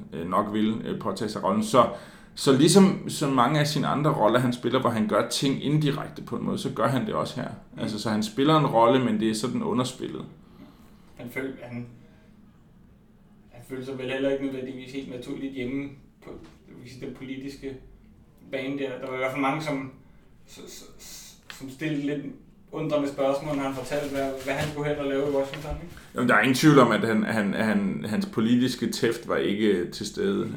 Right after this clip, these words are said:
Speaker 1: Altså, han forstod sig ikke på det og interesserede sig ikke for det, fordi han ville bare have ting til at ske. Øh, så, så, så jeg tror ikke, altså, at det at,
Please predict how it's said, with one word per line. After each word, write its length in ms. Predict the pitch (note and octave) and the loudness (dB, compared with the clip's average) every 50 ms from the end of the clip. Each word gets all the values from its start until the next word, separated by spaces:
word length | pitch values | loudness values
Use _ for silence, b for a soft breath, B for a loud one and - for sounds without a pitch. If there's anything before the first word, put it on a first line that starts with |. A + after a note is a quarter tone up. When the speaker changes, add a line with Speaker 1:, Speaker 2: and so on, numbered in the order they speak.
| - | -6
Speaker 1:
Altså, 180 | - G2+ G2 A2 | -6 -4 -4 -2
han 200 | G#2 G#2 G2+ G#2 | -2 -2 -2 -2
forstod 400 | - G#2 G2+ - A#2+ A#2 A#2+ A#2+ | -4 -6 -2 2 4 4 4 4
sig 140 | A#2+ A#2 G2 | 4 4 4
ikke 120 | G#2 G#2 | 2 2
på 100 | - A#2+ | 2 4
det 140 | A2 G#2+ A2 | 4 6 6
og 120 | G2 F#2+ F#2+ | 4 4 2
interesserede 460 | G2+ G2+ - G2+ F#2+ A2 C#3 C#3 C3 | 0 -2 -4 0 4 8 8 8 10
sig 100 | B2 A2+ | 8 6
ikke 120 | G#2 G#2+ | 4 4
for 140 | - A2+ G#2+ | 2 2 2
det, 100 | G#2+ G#2+ | 2 0
fordi 160 | A#2 A2 A2 | 0 0 0
han 140 | A2 A2 A#2 | 0 2 2
ville 120 | A#2 A2 | 0 2
bare 120 | G2 F#2+ G#2+ | 2 2 0
have 120 | G#2+ G#2 | 0 -2
ting 260 | - - A#2+ - - | -2 -4 -4 -4 -4
til 80 | - - | -6 -6
at 100 | G#2 - | -8 -8
ske. 340 | - - C3 B2 - - - B B B B B B B B B B B | -6 -6 -6 -6 -6 -6 -10 B B B B B B B B B B B
Øh, 380 | - F#2+ G#2 G2+ G2 F#2 - - | -6 -2 -2 0 0 -2 -4 -4
så, 260 | - - F#2+ E2+ - | -4 -4 -4 -4 -4
så, 280 | G2 - B2 A2+ G#2 F#2+ | -2 0 0 0 0 -2
så 160 | F#2+ - A#2+ | -4 -4 -2
jeg 160 | A2 G#2+ G#2+ G#2 | -2 -2 -2 -2
tror 140 | G#2+ G#2+ | 0 0
ikke, 200 | G#2+ A#2 B2 B2+ | 2 4 4 2
altså, 300 | - - - A2+ - - | 2 2 -2 -2 -2 0
at 160 | G#2 G2+ G#2 - | -2 -2 0 2
det 120 | A#2+ B2 | 4 6
at, 200 | B2 A2+ - - | 6 6 4 2